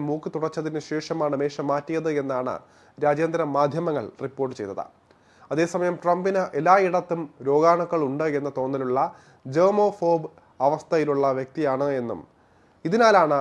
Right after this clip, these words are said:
മേശ മാറ്റിയതെന്നുമുള്ള റിപ്പോർട്ടുകൾ വന്നു. ബ്രിട്ടീഷ് കപ്പലായ എച്ച് എം എസ് റെസല്യൂട്ടിന്റെ ഓക്ക് തടികൾ കൊണ്ടാണ് റെസല്യൂട്ട് ഡെസ്ക് നിർമ്മിച്ചിരിക്കുന്നത്. ആയിരത്തി എണ്ണൂറ്റി എൺപതിൽ വിക്ടോറിയ രാജ്ഞി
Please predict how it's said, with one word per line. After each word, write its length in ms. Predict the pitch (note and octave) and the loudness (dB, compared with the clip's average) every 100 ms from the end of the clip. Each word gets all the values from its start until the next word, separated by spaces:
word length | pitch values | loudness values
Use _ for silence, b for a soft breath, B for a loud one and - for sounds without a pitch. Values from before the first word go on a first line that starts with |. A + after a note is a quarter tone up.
| B2+ C#3+ | 2 0
മേശ 260 | D3+ D#3+ C#3+ | 0 -2 0
മാറ്റിയതെന്നുമുള്ള 720 | C#3+ D#3 D3 D3+ D#3 C3 B2+ B2 - B2+ | 0 -2 -4 -2 -2 0 2 0 -2 -8
റിപ്പോർട്ടുകൾ 440 | C#3 C#3+ B2+ A2 G2 _ - | -4 -4 -2 -6 -8 _ -6
വന്നു. 240 | B2 G#2+ - _ _ _ b b b - | -6 -6 -14 _ _ _ b b b -2
ബ്രിട്ടീഷ് 360 | D3 G#3+ - F#3 | 2 2 2 0
കപ്പലായ 560 | F3+ F3 E3 D#3+ D#3+ D#3 - B B D3+ F#3 | 4 6 6 8 6 4 -2 B B 0 0
എച്ച് 140 | - E3+ F3+ | 0 -2 0
എം 60 | F#3 | 0
എസ് 180 | F3 - _ - D3+ | -2 -6 _ -4 -2
റെസല്യൂട്ടിന്റെ 680 | D#3+ F3 E3+ D#3+ D#3 D3 C#3+ - D#3+ | 0 -2 -2 -2 -2 -2 -2 2 4
ഓക്ക് 200 | F#3 - | 4 0
തടികൾ 300 | D#3+ D3+ D3+ D3 C#3 | -4 -2 -2 -2 -4
കൊണ്ടാണ് 420 | C3+ C3 C3+ G#2+ - b b b b | -2 -2 -2 -6 -10 b b b b
റെസല്യൂട്ട് 420 | F3 F#3+ F3+ D#3 D3+ | -2 0 -2 0 -2
ഡെസ്ക് 280 | D3 - B2+ A#2+ - C3 | -2 -2 -2 -2 -6 -6
നിർമ്മിച്ചിരിക്കുന്നത്. 680 | C#3 C#3+ C3+ G#2+ G2+ F#2+ - _ _ _ b b b | -4 -6 -8 -10 -10 -10 -14 _ _ _ b b b
ആയിരത്തി 260 | D#3 E3 F3 E3 | 2 2 0 0
എണ്ണൂറ്റി 260 | F3 E3+ D#3 | -2 0 0
എൺപതിൽ 260 | D#3+ F3+ A#2 - C#3+ | 0 0 -2 -6 -8
വിക്ടോറിയ 380 | - F3+ E3+ F3+ E3 | -2 0 2 2 2
രാജ്ഞി 300 | D#3 D#3+ | -2 -4